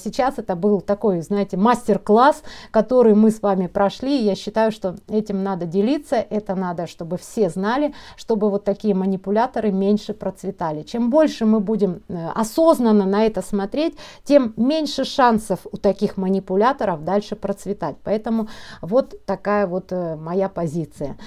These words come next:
Да, надеюсь, что я не переходила очень сильно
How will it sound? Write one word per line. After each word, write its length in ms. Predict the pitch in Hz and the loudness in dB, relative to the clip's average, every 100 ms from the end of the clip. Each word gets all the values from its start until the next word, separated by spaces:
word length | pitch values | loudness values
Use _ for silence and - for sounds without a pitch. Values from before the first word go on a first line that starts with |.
| - - | -18 -2
Да, 180 | 208 185 | 0 2
надеюсь, 420 | 214 262 302 - | 2 4 2 2
что 140 | - | -2
я 300 | 233 233 202 - | 2 2 2 0
не 300 | 220 240 277 | 0 2 0
переходила 800 | - 240 226 220 202 226 196 170 - | -2 -4 0 0 2 4 4 2 -4
очень 320 | 208 196 208 185 | -2 0 -2 -4
сильно 460 | - 190 175 160 | -4 -4 -4 -8